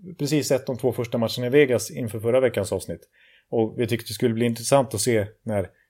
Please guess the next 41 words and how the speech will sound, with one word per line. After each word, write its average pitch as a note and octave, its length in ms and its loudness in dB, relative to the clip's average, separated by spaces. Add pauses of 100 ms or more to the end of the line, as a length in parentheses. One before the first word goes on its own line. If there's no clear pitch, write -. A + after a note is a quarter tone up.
serien A2 360 -2
vänder A2 180 -2
tillbaks A#2+ 380 2
till B2 100 -6
Minnesota A#2+ 520 0
och G#2+ 80 0
de A#2+ 160 2
får A#2+ 100 -6
sista A#2 300 -2
byte A2 460 -2
och G#2+ 160 0
kanske A2 380 -4
kan A2 200 -4
matcha A2 360 -2
Kaprizov A#2+ 560 0
lite G#2 200 -2
bättre G2+ 320 0
och F#2+ 60 -4
så - 80 -8
vidare. F2 240 -2 (560)
Men A#2+ 160 4
så D3 220 2
vann C#3+ 220 6
ju C#3+ 60 0
faktiskt G#2+ 300 0
Vegas G2 260 2
de F#2 140 -4
två G2 140 -4
matcherna F#2 380 -4
och F#2+ 80 -4
det A#2 100 -2
var C3 100 -2
ju C3+ 60 -2
lite A2+ 200 -8
paradoxalt G#2 640 2
mot G#2 260 -6
vad G#2 100 0
vi A#2 100 -2
hade G#2+ 160 -2
förutsett. G#2+ 420 2 (640)
Eh, F#2+ 340 -2